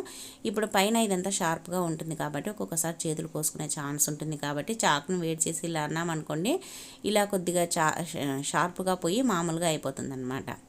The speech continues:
తర్వాత దీన్ని మనం ఎలా యూజ్ చేసుకోవచ్చు అంటే, మన ఇంట్లో రకరకాల ఫోర్క్స్,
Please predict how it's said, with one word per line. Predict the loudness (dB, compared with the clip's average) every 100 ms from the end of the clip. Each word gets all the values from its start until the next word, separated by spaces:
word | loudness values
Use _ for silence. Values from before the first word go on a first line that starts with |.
| -18 -18 -18 -6
తర్వాత | 2 4 4 4
దీన్ని | 2 2 4
మనం | 2 0 0
ఎలా | 0 0
యూజ్ | 2 0 2
చేసుకోవచ్చు | 4 4 4 0
అంటే, | -2 0 0
మన | 2 2
ఇంట్లో | 0 0
రకరకాల | -2 -2 -4 -2 -2 -2
ఫోర్క్స్, | -2 0 0 0 -2